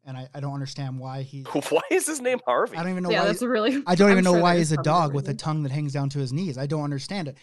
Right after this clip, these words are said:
Speaker 1: So I'm not a big, I'm not a big mascot person myself, um, but I think, um,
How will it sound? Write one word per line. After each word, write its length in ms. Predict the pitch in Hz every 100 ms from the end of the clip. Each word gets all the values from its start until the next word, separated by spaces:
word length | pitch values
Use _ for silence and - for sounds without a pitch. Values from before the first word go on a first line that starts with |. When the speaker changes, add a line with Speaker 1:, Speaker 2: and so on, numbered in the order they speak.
| - -
Speaker 1:
So 160 | 175
I'm 80 | 185
not 140 | 220 240
a 60 |
big, 360 | 190 190 175 - -
I'm 100 | 165
not 140 | 196
a 40 | 180
big 220 | 160 147
mascot 640 | 143 131 - 139 123 -
person 340 | - 139 135 120
myself, 420 | 113 - 160 156 _ _ _ _ 156
um, 380 | 143 135 135 135
but 260 | 170 165 -
I 120 | 151
think, 440 | 139 - 208 202 196
um, 380 | 160 151 139